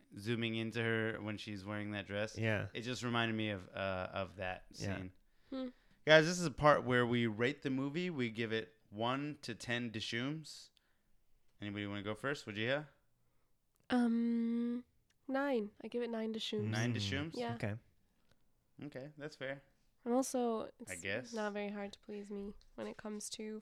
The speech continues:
Speaker 3: film, when it comes to Bollywood.
Speaker 1: That's true. You, you don't watch a lot, right?
Speaker 3: I don't, which is why when I
Speaker 2: Huh.
Speaker 3: do.
Speaker 1: Well, you about to.
Speaker 2: <laughs>
Speaker 1: Uh, this was a good movie, but it was also not that good of a movie.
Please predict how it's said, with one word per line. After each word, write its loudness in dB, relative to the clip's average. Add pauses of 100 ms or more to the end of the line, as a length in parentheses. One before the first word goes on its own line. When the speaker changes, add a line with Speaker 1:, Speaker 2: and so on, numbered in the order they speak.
(120)
Speaker 3:
film, -6 (240)
when 6
it 6
comes 6
to 0
Bollywood. 6 (760)
Speaker 1:
That's -4
true. -6 (500)
You, 2
you -2
don't 0
watch 2
a -6
lot, -4
right? 0
Speaker 3:
I 6
don't, 4
which -4
is -6
why 0
when 2
I 6
Speaker 2:
Huh. 6
Speaker 3:
do. 4
Speaker 1:
Well, 2
you 0
about 4
to. 4 (300)
Speaker 2:
<laughs> 6 (280)
Speaker 1:
Uh, 4 (400)
this 4
was 0
a 4
good 4
movie, 4 (460)
but 6 (600)
it 0
was 0
also 4
not 2
that 4
good 2
of 0
a 2
movie. 0